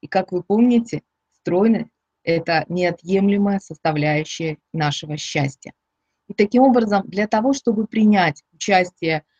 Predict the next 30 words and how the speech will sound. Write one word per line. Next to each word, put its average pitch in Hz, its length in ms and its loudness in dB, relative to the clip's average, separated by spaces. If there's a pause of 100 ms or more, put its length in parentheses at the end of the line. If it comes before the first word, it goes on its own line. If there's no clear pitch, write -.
(180)
в 156 80 -14
нашей 185 320 0
школе 208 400 0
интуитивного 175 720 -4
питания 233 640 0
в - 180 -20
первом 180 320 2
бесплатном 180 720 -4
этапе, 233 460 0 (280)
просто 220 300 0
переходите 196 640 -2
по 190 160 0
ссылке 185 420 -4
в 156 60 -6
этом 160 260 -4
видео 233 400 2
или 175 240 -4
под 208 280 -2
этим 226 260 0
видео, 196 460 -2 (280)
регистрируйтесь, 214 960 -2
и 196 120 0
мы 190 100 2
с 175 100 -10
вами 160 260 -4
встретимся 214 680 -4
уже 170 240 -12
двадцать 170 480 0
первого 156 320 -8
сентября 202 640 -2